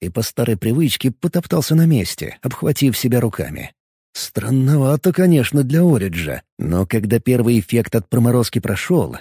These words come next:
энергия полилась так, как ей и положено. Практически моментально заряд дроида достиг максимума и даже попытался дозарядить пауэрбанки,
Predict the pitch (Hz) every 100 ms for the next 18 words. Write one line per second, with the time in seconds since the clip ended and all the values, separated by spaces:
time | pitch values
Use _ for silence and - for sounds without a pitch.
0 | - 107 107 143 165 107 113 110 151 139
1 | 135 131 - - 185 135 - - - 151
2 | 175 170 156 151 170 156 92 65 57 _
3 | _ _ _ _ - 101 98 120 123 113
4 | 123 113 110 104 143 127 95 90 113 117
5 | 107 98 147 147 92 104 127 - 160 -
6 | 147 175 - 101 80 64 - - 107 101
7 | 123 113 135 131 156 143 117 139 135 131
8 | 147 120 131 143 - 143 151 143 175 147
9 | 113 76 60